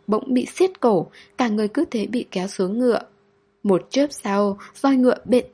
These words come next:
từ dây thừng quấn chặt cổ hắn. Phục Đình dùng sức kéo mạnh tay, vòng lại trên ngựa, trực tiếp lôi hắn ra khỏi trận pháp. Móng ngựa dẫm nát,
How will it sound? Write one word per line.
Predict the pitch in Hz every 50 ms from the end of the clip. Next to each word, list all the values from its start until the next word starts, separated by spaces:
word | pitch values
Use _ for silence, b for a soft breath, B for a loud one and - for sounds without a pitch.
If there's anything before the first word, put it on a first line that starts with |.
| _
từ | - 196 170
dây | 156 - 196 202 196 196
thừng | - 202 175 170 160 151 151 -
quấn | - 180 165 170 185 -
chặt | - - 247 - -
cổ | - 190 160
hắn. | 151 170 180 175 175 202 339 440 - _ _ _ _ _ _ _ _ _ _ _ _ _ _ _
Phục | - 240 220 180
Đình | 196 190 180
dùng | - 190 175 160
sức | - - 330 - -
kéo | - 170 160
mạnh | 175 214 254 269 - - _
tay, | 202 202 208 214 214 202 202 B B B _
vòng | 247 247 226 226
lại | 226 226 - - -
trên | - 254 262 247 240
ngựa, | 233 214 196 175 - - B B B B
trực | - 262 254 254 -
tiếp | - 285 370 370 -
lôi | 240 226 226 220 208
hắn | 202 196 160 175 196
ra | 208 - - 202 202 202
khỏi | - 196 170
trận | - - - 180 - - -
pháp. | - 285 330 359 - _ _ _ _ _ _ _ _ _ _ _ _ _
Móng | 202 175 180 175 196
ngựa | 247 285 -
dẫm | - - 240 240 240 254 269
nát, | 294 311 370 -